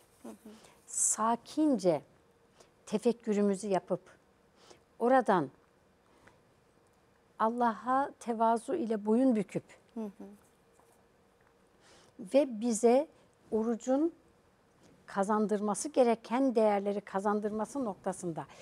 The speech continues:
Speaker 2: bizim açık olmamızı, Rabbimizin rahmetiyle, bereketiyle bunu
Speaker 1: Hı hı.
Speaker 2: nasip etmesini dua ederek, bunu yürekten içselleştirmeye çalışarak hem fikri yönden
Speaker 1: Hı hı.
Speaker 2: hazırlanmak,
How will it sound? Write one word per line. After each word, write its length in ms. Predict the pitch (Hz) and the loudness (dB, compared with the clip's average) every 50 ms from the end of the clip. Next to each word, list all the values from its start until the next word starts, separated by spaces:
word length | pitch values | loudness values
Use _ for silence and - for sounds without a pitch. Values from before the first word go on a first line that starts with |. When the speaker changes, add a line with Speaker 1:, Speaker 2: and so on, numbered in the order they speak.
| - - - _ - | -20 -20 -20 _ -4
Speaker 2:
bizim 360 | 220 220 240 233 294 320 311 320 | -2 0 2 4 4 2 2 2
açık 300 | - 214 - - 269 - | 0 -2 -2 -2 -4 -2
olmamızı, 500 | 226 208 196 185 180 170 165 160 - - | -2 0 0 0 -2 -2 -4 -6 -6 -4
Rabbimizin 560 | 196 214 220 - - 254 247 233 240 254 247 240 | -4 -4 -2 -2 -2 -2 -2 0 -2 -2 -2 -2
rahmetiyle, 500 | 226 214 233 233 - - 247 226 202 208 | -2 -2 -4 -4 -4 -4 -4 -4 -2 -2
bereketiyle 500 | 214 208 208 - 220 - 220 202 190 190 | -2 -2 -2 -4 -4 -4 -4 -6 -6 -4
bunu 120 | 208 214 | -2 -2
Speaker 1:
Hı 40 | 208 | -2
hı. 40 | 202 | -2
Speaker 2:
nasip 300 | 196 190 208 240 202 226 | -2 -2 -2 0 0 0
etmesini 540 | 220 - 226 208 190 - 214 202 190 180 | 0 0 0 -2 -2 -2 -4 -6 -6 -4
dua 240 | - 190 202 208 208 180 | -2 0 0 0 0 -2
ederek, 380 | 208 185 - 220 196 170 - - - - - - - - - - - _ - - | -4 -2 -2 -2 -2 -2 -6 -8 -20 -20 -20 -20 -20 -20 -20 -20 -20 _ -12 -8
bunu 500 | 202 208 254 277 269 285 311 359 370 - - - _ _ - | -4 0 2 4 4 4 4 4 2 -2 -8 -20 _ _ -6
yürekten 800 | 208 208 247 262 285 285 277 - - - - 285 302 320 330 320 - _ _ _ _ _ _ _ _ _ _ _ _ _ _ _ _ - | -2 0 2 4 4 2 2 0 -6 -4 -2 0 0 0 0 -2 -4 _ _ _ _ _ _ _ _ _ _ _ _ _ _ _ _ -10
içselleştirmeye 1080 | 254 226 - - - - 269 247 247 240 247 233 - - - 262 233 247 247 254 277 262 | -10 -8 -6 -6 -2 0 0 0 2 2 0 -2 -2 -2 -6 -4 -2 0 0 0 0 -2
çalışarak 560 | - - 214 208 202 - - 220 190 156 - - - - - - - _ _ _ | -2 -4 -4 -4 -2 -2 -2 -4 -4 -4 -6 -10 -20 -20 -20 -20 -20 _ _ _
hem 200 | - 285 359 339 | 0 2 2 2
fikri 400 | 339 - - 262 - - - 277 | 2 0 -6 -8 -8 -4 2 4
yönden 540 | 311 320 277 247 202 185 180 160 165 139 135 139 - _ - | 4 6 6 6 4 4 4 2 0 -2 -4 -6 -12 _ -16
Speaker 1:
Hı 80 | 226 | -14
hı. 40 | 214 196 185 220 220 214 - _ - | -14 -14 -14 -14 -16 -16 -18 _ -8
Speaker 2:
hazırlanmak, 720 | - - 214 220 247 269 277 285 277 277 285 277 277 | -2 0 2 4 4 4 4 4 2 2 2 0 0